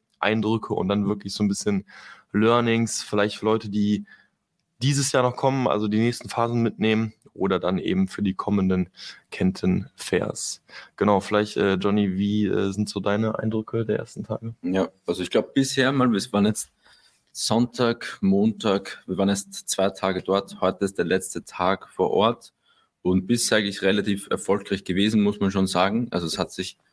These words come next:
Speaker 2: auf jeden Fall jetzt schon ausgezahlt. Vom Eindruck her, also es ist wie erwartet riesengroß, also wirklich riesen, riesengroß und eigentlich auch unmöglich, in vier Tagen alles zu sehen, ähm, außer wenn du wirklich durchrushen würdest. Ähm, das heißt,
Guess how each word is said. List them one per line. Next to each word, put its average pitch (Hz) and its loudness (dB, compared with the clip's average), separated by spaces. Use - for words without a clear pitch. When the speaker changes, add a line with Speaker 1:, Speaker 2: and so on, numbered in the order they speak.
Speaker 2:
auf - -10
jeden 127 4
Fall 95 0
jetzt 101 0
schon 92 0
ausgezahlt. 92 -2
Vom 98 2
Eindruck 127 2
her, 123 4
also 104 2
es 98 -2
ist - -10
wie 107 4
erwartet 92 2
riesengroß, 123 2
also 95 -4
wirklich 98 -4
riesen, 110 2
riesengroß 98 0
und 87 -2
eigentlich 92 2
auch 87 -2
unmöglich, 95 4
in 85 0
vier 98 0
Tagen 87 -2
alles 92 0
zu 85 -4
sehen, 92 2
ähm, - 0
außer - -2
wenn 87 4
du 80 2
wirklich 82 -2
durchrushen 85 0
würdest. 95 0
Ähm, 80 2
das 87 -2
heißt, 95 0